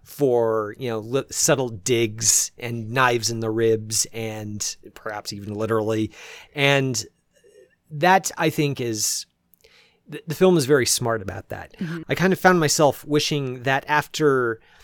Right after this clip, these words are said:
Speaker 1: evoking that personality type for each of these characters, it found a way to sort of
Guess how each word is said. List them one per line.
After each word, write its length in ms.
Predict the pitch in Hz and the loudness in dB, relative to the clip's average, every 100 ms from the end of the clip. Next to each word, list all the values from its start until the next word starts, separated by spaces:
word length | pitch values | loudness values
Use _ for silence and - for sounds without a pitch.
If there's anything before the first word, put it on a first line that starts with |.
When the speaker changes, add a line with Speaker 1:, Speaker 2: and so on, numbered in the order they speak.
| - - | -20 -4
Speaker 1:
evoking 480 | 165 156 190 165 151 | 2 6 4 4 0
that 220 | 135 - | 0 -2
personality 640 | - 165 - 120 123 160 | 0 0 0 -4 -4 -6
type 260 | 160 175 175 | -2 0 0
for 320 | - 139 156 | 0 4 4
each 240 | 139 131 | 2 -6
of 80 | 170 | -6
these 160 | 131 123 | -4 -8
characters, 640 | - 117 131 - 185 196 151 | -6 -6 -6 -2 0 0 -4
it 140 | 127 | -10
found 300 | - 143 147 | -4 -2 -2
a 40 | 127 | -2
way 180 | 131 | -2
to 100 | 135 - | 0 -2
sort 280 | - 131 | -2 -4
of 180 | 120 110 | -4 -6